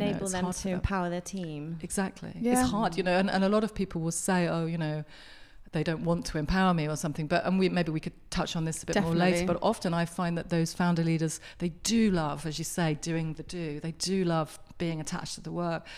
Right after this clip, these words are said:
Speaker 2: but actually in the end, they start to really just get overwhelmed and exhausted having to do it all themselves. So,
Speaker 1: Yeah.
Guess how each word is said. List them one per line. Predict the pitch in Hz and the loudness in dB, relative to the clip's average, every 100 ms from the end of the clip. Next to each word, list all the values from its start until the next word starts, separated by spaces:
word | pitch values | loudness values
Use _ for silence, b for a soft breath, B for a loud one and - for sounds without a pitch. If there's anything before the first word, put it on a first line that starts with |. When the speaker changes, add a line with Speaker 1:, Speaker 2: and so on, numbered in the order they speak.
| B - | B -2
Speaker 2:
but | 202 | 0
actually | 196 - 180 | 0 -2 0
in | 175 | 0
the | 165 170 | 2 2
end, | 170 156 | 2 0
they | 151 | -4
start | - 180 165 | -4 -6 -6
to | - | -6
really | 165 165 170 165 156 143 139 B B B | -6 -2 2 2 2 -2 -4 B B B
just | 170 - | -8 -6
get | - | -2
overwhelmed | 165 156 147 160 156 151 151 | -2 -2 -2 0 2 0 -2
and | 147 | -4
exhausted | - - 165 165 160 | -4 -4 -2 -2 -4
having | 143 156 160 | -6 -6 -8
to | - | -4
do | 160 | -2
it | 160 | -2
all | 160 | -2
themselves. | 156 160 175 165 - | -2 -2 0 0 -2
So, | - 165 | 2 4
Speaker 1:
Yeah. | - 220 175 | 4 2 -4